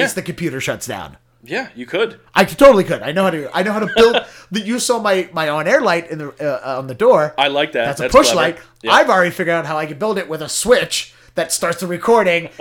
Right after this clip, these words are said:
Speaker 2: and br-, <laughs> turns on that light. I know how to build it. I just have to go buy the things and build it. Um, I think I know how to build it. I think I know how to build it.
Speaker 1: And that's what you get because you did production in college.
Speaker 2: And engineering, too.
Speaker 1: Yeah.
Speaker 2: I was an engineer.
Speaker 1: Engineer
Speaker 2: At,
Speaker 1: as well?
Speaker 2: at, I was an engineer for a number of years, uh,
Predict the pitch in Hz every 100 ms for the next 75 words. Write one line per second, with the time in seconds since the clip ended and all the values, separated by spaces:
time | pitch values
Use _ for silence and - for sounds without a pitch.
0 | - 190 180 185 175 - 185 175 165 156
1 | 185 - 165 185 180 160 220 208 151 143
2 | 151 160 147 147 143 127 147 139 139 151
3 | 139 123 - _ - 135 120 117 _ -
4 | 151 - - - 214 160 139 127 127 113
5 | 110 95 - _ - - 180 - - 190
6 | - 135 127 117 113 104 - 156 147 147
7 | 151 151 151 156 262 175 156 160 123 139
8 | 156 160 - - 131 120 135 _ _ -
9 | 127 107 - 135 139 139 180 180 101 165
10 | 165 156 160 226 165 131 208 226 196 151
11 | 156 156 160 220 165 165 170 170 165 156
12 | 151 151 143 - 147 151 156 165 151 202
13 | 156 135 139 180 175 131 123 123 110 -
14 | 123